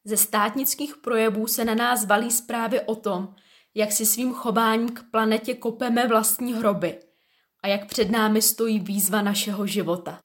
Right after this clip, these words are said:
Je ale skutečně nutné tohle stále dokola opakovat? Ano, můžeme být rádi, že vědci byli vyslyšeni a životnímu prostředí se intenzivně několik týdnů věnuje světový summit.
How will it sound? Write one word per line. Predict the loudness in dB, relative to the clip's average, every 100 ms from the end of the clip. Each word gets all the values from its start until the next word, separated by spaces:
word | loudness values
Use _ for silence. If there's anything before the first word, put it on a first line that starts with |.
| _ _ _
Je | -8
ale | -2 0 2
skutečně | 0 -2 2 2 2 -2 -2
nutné | -2 -4 -4 -2 0
tohle | 0 2 2
stále | 0 0 0 2
dokola | 2 -2 -4 -4 -2 -2
opakovat? | -4 -6 -4 0 2 2 -2 -16 _ _ _ _ _
Ano, | 0 2 2 -2
můžeme | -6 -4 0 0 2
být | 0 0
rádi, | 2 4 4 2 -4
že | -2 -4
vědci | -2 -4 -4 -4 -2
byli | -2 -2
vyslyšeni | 0 0 0 0 -2 -2 -4 -6 -12 _ _ -20 _
a | -6
životnímu | -2 0 0 0 -2
prostředí | 0 0 0 -2 -4 -2 0
se | 0
intenzivně | -2 -4 -2 0 0 0 0 0 0
několik | 0 0 -2 -2 -6
týdnů | -6 -4 -2 0 0
věnuje | 0 2 4 4 4
světový | 0 0 -2 -4 -2
summit. | 0 0 -2 -6 -12